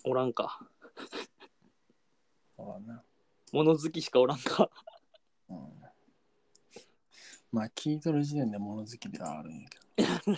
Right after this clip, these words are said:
Speaker 1: に。それでも、それダメやろ、言っちゃ。聞いてくれと思うから。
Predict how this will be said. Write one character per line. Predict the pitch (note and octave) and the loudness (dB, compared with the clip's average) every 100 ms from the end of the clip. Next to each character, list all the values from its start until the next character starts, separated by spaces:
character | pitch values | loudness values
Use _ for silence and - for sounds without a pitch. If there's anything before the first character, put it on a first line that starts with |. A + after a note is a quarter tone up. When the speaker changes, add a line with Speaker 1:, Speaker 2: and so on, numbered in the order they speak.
| - - | -2 -8
Speaker 1:
に。 | E3+ - - - - - _ _ _ _ _ _ - _ _ - - - - _ _ | -10 -10 -14 -18 -20 -20 _ _ _ _ _ _ -20 _ _ -10 -10 -20 -20 _ _
そ | - - | -16 0
れ | D#3+ G#3 | 4 6
で | A3 | 6
も、 | C#3+ C3+ - _ _ | 0 -4 -10 _ _
そ | - | -4
れ | D#3 | 6
ダ | D3+ | 6
メ | B2+ | 6
や | A2+ | -2
ろ、 | |
言 | A2+ | -4
っ | A2 | -8
ち | - | -12
ゃ。 | A#2+ - _ _ _ _ _ _ _ _ _ - | -12 -14 _ _ _ _ _ _ _ _ _ -8
聞 | A#2+ | -4
い | |
て | A#2+ | -2
く | A#2+ | 0
れ | A#2+ | 0
と | B2 | -2
思 | A#2+ | -10
う | |
か | C3+ | -12
ら。 | D3 | -18